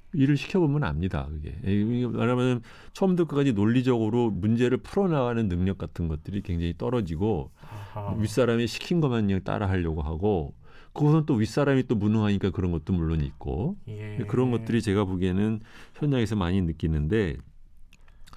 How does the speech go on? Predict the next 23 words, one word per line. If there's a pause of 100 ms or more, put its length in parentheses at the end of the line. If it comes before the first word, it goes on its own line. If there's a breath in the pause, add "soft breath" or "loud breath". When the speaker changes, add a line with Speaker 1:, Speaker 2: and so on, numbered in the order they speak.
(460 soft breath)
Speaker 1:
그러니까
이것은
이제 (200)
한마디로
그러면은,
자,
그러면은,
그러니까
우리나라가
지디피의
삼십
퍼센트를
투자를
하고
있으니, (560 soft breath)
그러니까
우리도
그러면
이십
퍼센트만
투자를
하자는
얘기냐?